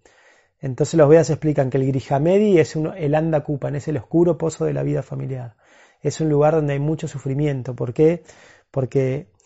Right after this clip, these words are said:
si uno entra en la vida matrimonial, digamos, esperando del otro, ¿no? Esperando que su compañero o su compañera les dé cosas, ¿no? O los hijos les den cosas o le alivianen la vida,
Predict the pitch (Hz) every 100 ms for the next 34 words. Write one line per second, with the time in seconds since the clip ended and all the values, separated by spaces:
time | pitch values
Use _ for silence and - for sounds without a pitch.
0 | _ - - 160 196 190 185 175 160 156
1 | 165 160 147 143 143 147 151 131 135 143
2 | 127 123 - 127 147 156 147 131 123 123
3 | 127 151 165 160 135 143 - _ _ _
4 | _ _ _ _ 147 147 135 139 151 143
5 | - 139 127 131 143 147 135 127 131 123
6 | 131 143 135 127 98 143 135 151 - 135
7 | 117 _ _ _ _ _ _ 143 151 131
8 | 117 156 165 143 127 143 151 151 143 143
9 | 135 131 131 147 151 139 139 165 175 196
10 | -